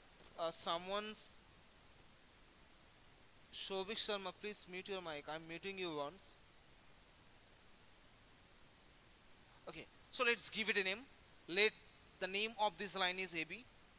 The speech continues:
Name of this line is C D. Name of this line is E F.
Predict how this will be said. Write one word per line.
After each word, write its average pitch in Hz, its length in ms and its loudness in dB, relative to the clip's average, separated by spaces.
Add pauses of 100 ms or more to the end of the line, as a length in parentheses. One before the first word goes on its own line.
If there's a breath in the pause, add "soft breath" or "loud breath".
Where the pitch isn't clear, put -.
(1500)
Name 220 200 4
of 220 160 0
this 214 180 0
line 190 220 4
is 190 100 2
C - 260 2
D. 196 200 -6 (1400)
Name 208 180 4
of 220 160 0
this 180 240 0
line 180 300 6
is 165 360 0
E 196 280 2
F. - 240 -4